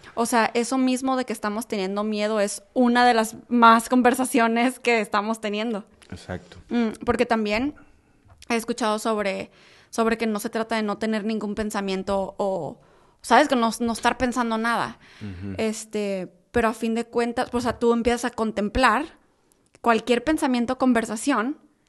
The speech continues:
Speaker 1: que solito es como si se desvaneciera, no tanto como forzando en resistencia a no tener una conversación o pensamiento,
Speaker 2: Ujú.
Speaker 1: sino simplemente, ah, estás en momento presente, ¿no?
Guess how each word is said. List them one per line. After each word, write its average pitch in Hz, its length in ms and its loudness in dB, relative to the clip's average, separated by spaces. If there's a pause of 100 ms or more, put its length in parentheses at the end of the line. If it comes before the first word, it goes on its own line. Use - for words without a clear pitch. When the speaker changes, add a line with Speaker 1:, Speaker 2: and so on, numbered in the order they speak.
(640)
Speaker 1:
que 269 120 2
solito 254 360 0
es 254 80 -6
como 269 240 0
si 247 160 -6
se 226 140 -2
desvaneciera, 208 880 -2 (580)
no 240 180 2
tanto 269 280 2
como 254 380 2
forzando 226 720 -2
en 254 100 -2
resistencia 233 880 -2
a 208 40 0
no 202 180 -4
tener 226 240 -2
una 220 180 -4
conversación 196 460 -4
o 185 60 -8
pensamiento, 202 640 -6 (300)
Speaker 2:
Ujú. 85 380 -10
Speaker 1:
sino 214 560 0
simplemente, 233 840 -6 (580)
ah, - 360 -18
estás 202 300 -8
en 233 80 0
momento 196 360 -2
presente, 202 480 -4
¿no? 220 200 -4